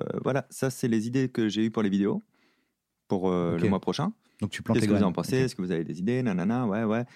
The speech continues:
Speaker 1: Après, en plus, je mets ça en parallèle avec les analytics de YouTube. De, hey, j'ai regardé en fait cette vidéo-là il y a quatre mois. Il y a des milliers de personnes qui se sont abonnées. On n'avait pas fait gaffe parce qu'elle n'a pas fait beaucoup de vues. On a eu beaucoup d'abonnements. C'est-à-dire qu'il y a des gens qui se sont abonnés en se disant, « Cette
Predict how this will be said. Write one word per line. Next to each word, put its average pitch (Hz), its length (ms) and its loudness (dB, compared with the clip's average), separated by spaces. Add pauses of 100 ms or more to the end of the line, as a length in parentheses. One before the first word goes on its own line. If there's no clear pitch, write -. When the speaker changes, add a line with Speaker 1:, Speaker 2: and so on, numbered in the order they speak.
(240)
Speaker 1:
Après, 113 280 0
en 123 100 4
plus, 127 140 0
je 107 120 2
mets 101 120 6
ça 117 160 -2
en 107 60 0
parallèle 104 280 2
avec 95 180 0
les 95 160 0
analytics 95 440 0
de 196 80 2
YouTube. 196 320 2 (760)
De, 101 340 4
hey, 160 180 2
j'ai 120 120 0
regardé 127 300 2
en 143 80 0
fait 127 160 -2
cette 104 140 0
vidéo-là 117 440 2
il 151 60 2
y 113 40 4
a 95 40 2
quatre - 300 -2
mois. 110 200 -2 (420)
Il 104 60 0
y 113 40 4
a 123 260 0 (180)
des 104 140 2
milliers 156 260 4
de - 40 -8
personnes 151 300 0
qui 139 100 -4
se - 80 -6
sont 120 160 2
abonnées. 113 380 2 (220)
On 95 60 2
n'avait 92 100 4
pas 135 160 0
fait 135 120 0
gaffe 120 300 0
parce 92 140 -2
qu'elle 87 100 0
n'a 87 60 0
pas 110 100 -2
fait 117 140 0
beaucoup 107 240 -2
de 113 40 -2
vues. 151 140 2
On 101 140 4
a 98 40 4
eu 107 120 2
beaucoup 139 260 0
d'abonnements. 123 440 2
C'est-à-dire 117 280 0
qu'il - 80 -6
y 98 60 2
a - 20 2
des 104 60 2
gens 143 120 0
qui 123 120 -2
se - 160 -2
sont 135 280 -2 (320)
abonnés 113 260 2
en 160 100 4
se 123 40 -2
disant, « 123 160 2
Cette 127 240 -2